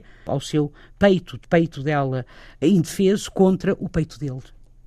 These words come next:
já de cisne, não é? E depois, repare, "How can those terrified, vague fingers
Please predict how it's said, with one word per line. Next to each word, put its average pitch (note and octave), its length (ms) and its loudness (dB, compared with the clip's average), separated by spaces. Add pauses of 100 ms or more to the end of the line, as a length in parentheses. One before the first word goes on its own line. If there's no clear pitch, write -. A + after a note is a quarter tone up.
(680)
já C3+ 240 -4
de - 100 -14
cisne, B2+ 360 -14
não C3+ 100 -6
é? D3 80 -8 (360)
E G3+ 80 2
depois, - 280 -2
repare, D3 360 -2
"How F#3+ 100 4
can G#3 300 -2
those F3+ 320 0 (280)
terrified, F#3 1040 -2
vague F3 540 0 (280)
fingers D3+ 720 -4